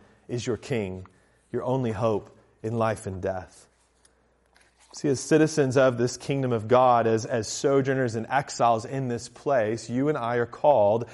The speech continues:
to spread the word of the king and the influence of the kingdom. We are to be so heavenly minded, so heavenly minded that we are of great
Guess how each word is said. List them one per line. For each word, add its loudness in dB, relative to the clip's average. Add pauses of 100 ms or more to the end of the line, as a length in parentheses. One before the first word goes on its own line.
(160)
to -6
spread 2 (160)
the -4
word 4
of 0
the 2
king -4 (180)
and -8
the -8
influence -6
of -10
the -14
kingdom. -14 (1300)
We 2
are 2
to -6
be 0
so 4
heavenly 0
minded, -4
so -2
heavenly 2
minded 2
that -2
we -2
are 0
of -8
great -8